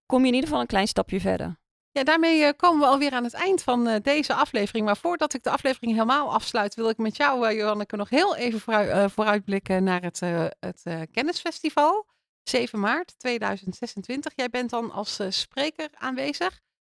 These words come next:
Speaker 2: Je verzorgt, eh, twee sessies, hè, op die dag?
Speaker 1: Ja, klopt.
Speaker 2: Ja, wat ga je precies doen?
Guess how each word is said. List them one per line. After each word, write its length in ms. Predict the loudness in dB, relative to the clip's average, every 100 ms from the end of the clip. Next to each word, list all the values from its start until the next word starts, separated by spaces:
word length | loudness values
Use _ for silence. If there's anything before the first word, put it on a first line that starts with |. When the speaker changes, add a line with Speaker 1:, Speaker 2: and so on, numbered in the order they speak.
| _
Speaker 2:
Je 120 | -6 -4
verzorgt, 480 | -2 -2 -2 -4
eh, 60 | -6
twee 360 | -4 -6 -6 -4
sessies, 420 | -8 -8 -8 -6
hè, 80 | -4
op 160 | -4 -4
die 120 | -4
dag? 240 | 0 -2 0
Speaker 1:
Ja, 140 | -4 -4
klopt. 340 | 0 0 0 _ -4
Speaker 2:
Ja, 180 | -2 -2
wat 160 | -6
ga 140 | -4 -2
je 200 | -2 -2
precies 360 | -4 -4 -4
doen? 180 | -4 -6